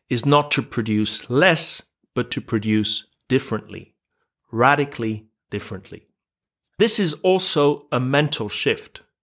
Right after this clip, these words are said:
If we look at our collective imagination in the movies that we see, we are surrounded by dystopias, by movies in which the planet is already a wasteland with a few survivors battling it out.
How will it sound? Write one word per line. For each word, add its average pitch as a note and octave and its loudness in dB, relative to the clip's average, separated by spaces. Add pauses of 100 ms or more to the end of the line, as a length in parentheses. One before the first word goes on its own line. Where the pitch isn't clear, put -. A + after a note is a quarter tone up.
(420)
If C#3 -2
we D3+ 6
look F3 2
at C#3 4
our C#3 4 (140)
collective C#3 -2 (140)
imagination A#2+ -2 (480)
in B2+ -2
the B2 2
movies C3 2
that A2 0
we A2+ -4
see, - -4 (380)
we C3+ 0
are C#3 4
surrounded D3+ 2
by B2+ 2
dystopias, A#2+ -2 (600)
by A#2+ 4
movies C#3 4
in A#2 -2
which B2 0
the B2 -4
planet C#3 2
is A2+ -2
already C3+ 4
a A#2+ 2
wasteland A2+ 0
with A2+ -6
a A#2+ -6
few D#3 6
survivors A#2 2
battling A2+ -4
it A2 0
out. G2+ -4